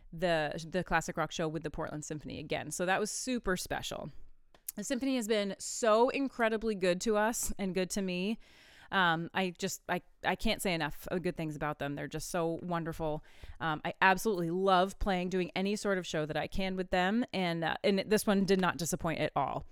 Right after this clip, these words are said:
It's so cool too, because we have, most of the times that we do the classic rock show, we do it with just, um, a string quartet.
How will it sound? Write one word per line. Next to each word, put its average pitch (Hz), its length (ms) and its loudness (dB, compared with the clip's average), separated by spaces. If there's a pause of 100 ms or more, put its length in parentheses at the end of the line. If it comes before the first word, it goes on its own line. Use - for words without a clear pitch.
It's 247 160 4
so 339 160 6
cool 330 240 6
too, 240 160 2
because 196 280 0
we 220 120 2
have, 226 320 2
most 240 220 4
of 349 80 2
the - 40 2
times 220 200 4
that 208 80 0
we 196 120 2
do 185 300 2
the 185 160 0
classic 175 360 0
rock 156 180 0
show, 175 300 0
we 185 140 0
do 175 140 2
it 160 80 -2
with 170 100 -6
just, - 460 0 (240)
um, 160 360 -2 (140)
a 180 60 0
string 190 320 0
quartet. - 560 -4